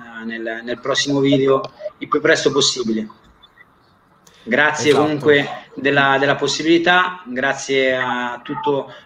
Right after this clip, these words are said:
Speaker 1: eh, lo staff dell'ufficio stampa, eh, disponibilissimo,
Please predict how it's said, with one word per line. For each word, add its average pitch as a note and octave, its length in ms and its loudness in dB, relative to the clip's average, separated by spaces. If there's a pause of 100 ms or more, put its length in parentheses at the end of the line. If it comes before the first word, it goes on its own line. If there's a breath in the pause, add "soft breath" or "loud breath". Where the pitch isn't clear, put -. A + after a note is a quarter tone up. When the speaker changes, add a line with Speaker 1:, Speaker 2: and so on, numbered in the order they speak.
Speaker 1:
eh, B2 340 0
lo C3 100 2
staff C3 680 0
dell'ufficio B2+ 460 -4
stampa, D#3+ 640 -2 (300 loud breath)
eh, B2 140 -2
disponibilissimo, C#3+ 1120 0